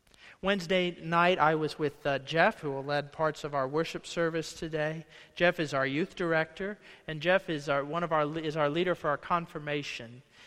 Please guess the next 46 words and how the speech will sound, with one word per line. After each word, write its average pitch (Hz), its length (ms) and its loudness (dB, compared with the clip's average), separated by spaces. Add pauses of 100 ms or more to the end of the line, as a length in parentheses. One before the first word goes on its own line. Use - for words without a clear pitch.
(160)
And 185 80 6
I 202 40 6
was 196 140 2
with 214 180 4
our 151 140 6
sixth - 400 -6
graders, 165 580 0 (380)
and, 160 480 2
uh, 147 320 0 (100)
they 165 300 -2
were, 156 380 -4 (760)
Emery's 147 380 -10
one 202 180 -8
of 127 140 -12
them, 127 300 -18
our 139 200 -4
double 165 320 2
duty 147 260 -2
acolyte 127 520 -2
today. 113 380 -12 (760)
She 214 200 -4
was 190 100 -2
one 214 220 0
of 180 40 4
them. 160 120 -6
We 196 100 -2
talked 196 220 2
about 160 140 -8
the 139 60 0
two 226 280 -2
natures 190 360 2
of 165 120 -6
Christ, 139 400 0
didn't 123 280 -6
we? 101 80 -10
We're - 540 -18
talking 208 240 2
about 151 180 -4
the, 185 160 -4
uh, 180 40 -4
that 165 140 -4
Jesus 214 440 -4
is 139 100 -6
fully 254 400 6
God, 233 440 12
right? 240 440 4